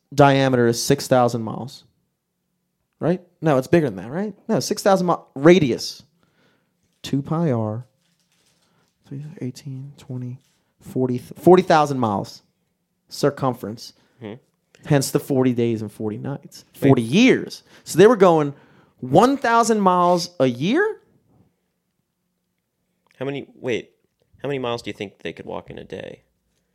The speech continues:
Speaker 1: More than fucking three.
Speaker 2: Is that how it works out?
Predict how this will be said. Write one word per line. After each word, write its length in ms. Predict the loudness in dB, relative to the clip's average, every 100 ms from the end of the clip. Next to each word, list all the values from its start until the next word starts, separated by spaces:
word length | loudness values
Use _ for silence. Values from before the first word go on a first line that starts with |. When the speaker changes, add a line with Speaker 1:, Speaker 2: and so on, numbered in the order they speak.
| -10
Speaker 1:
More 300 | 2 4 4
than 140 | 2
fucking 400 | 0 2 2 0 -2
three. 540 | 2 2 0 -4 -12 _ _ _ _ _ _ _ _ _ _ _ _ _ _ _ -16
Speaker 2:
Is 100 | -6
that 200 | -6 -6
how 140 | -12 -16
it 60 |
works 220 | -16 -18 -18
out? 180 | -20